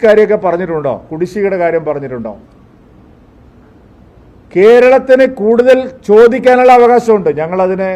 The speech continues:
സ്വാഗതം ചെയ്യുന്നു. കേരളത്തിൽ കൂടുതൽ പണം ലഭിക്കണം, അതിനു വേണ്ടിയിട്ട് സമ്മർദ്ദം ചെലുത്തണം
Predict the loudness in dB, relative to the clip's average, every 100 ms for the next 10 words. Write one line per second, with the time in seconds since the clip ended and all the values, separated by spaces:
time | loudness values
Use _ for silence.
0 | -10 -8 -4 -2 -2 -4 -4 -8 -10 -10
1 | -8 -6 -8 -8 -10 -12 -16 _ _ _
2 | _ _ _ _ _ -10 -2 0 2 2
3 | 0 -2 -4 -4 -2 -2 -2 -4 -4 -4
4 | -6 -8 -20 -20 _ _ _ _ _ -10
5 | -8 -4 -2 -2 -4 -6 -8 -8 -8 -6
6 | -6 -4 -4 -6 -6 -6 -6